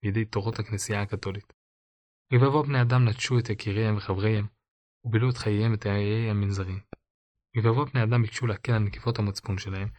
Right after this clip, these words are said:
ולחוש שלוות נפש באמצעות צומות חוזרים ונשנים, הלקאות אכזריות, תפילות ממושכות בשעות הלילה הקטנות, השתטחות על אבנים קרות ולחות ברצפת האיים הקודרים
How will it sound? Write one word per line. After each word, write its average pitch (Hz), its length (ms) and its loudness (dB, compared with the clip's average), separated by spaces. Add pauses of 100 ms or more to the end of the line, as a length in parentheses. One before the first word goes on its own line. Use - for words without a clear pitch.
(440)
ולחוש 113 300 2
שלוות 120 340 0
נפש 127 240 2
באמצעות 110 420 0
צומות 110 340 0
חוזרים 113 340 0
ונשנים, 104 380 0 (580)
הלקאות 107 380 0
אכזריות, 104 540 0 (100)
תפילות 101 340 -2
ממושכות 110 500 2
בשעות 104 360 -4
הלילה 101 260 -2
הקטנות, 101 500 -8 (520)
השתטחות 127 440 -4
על 120 60 2
אבנים 113 360 4
קרות 110 500 -2
ולחות 107 640 -4
ברצפת 101 520 -6
האיים 101 300 -2
הקודרים 104 440 0